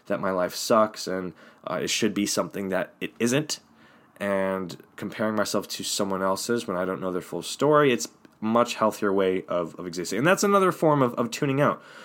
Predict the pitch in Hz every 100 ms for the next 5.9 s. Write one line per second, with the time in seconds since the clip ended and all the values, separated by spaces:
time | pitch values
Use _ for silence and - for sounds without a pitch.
0 | - - - 104 101 98 - 117 127 135
1 | - 123 117 - 104 101 - 135 127 120
2 | 117 113 - - - 113 117 113 120 120
3 | 117 110 113 104 95 110 117 110 104 95
4 | - 120 117 101 101 98 104 - 107 104
5 | 95 104 101 95 87 95 135 127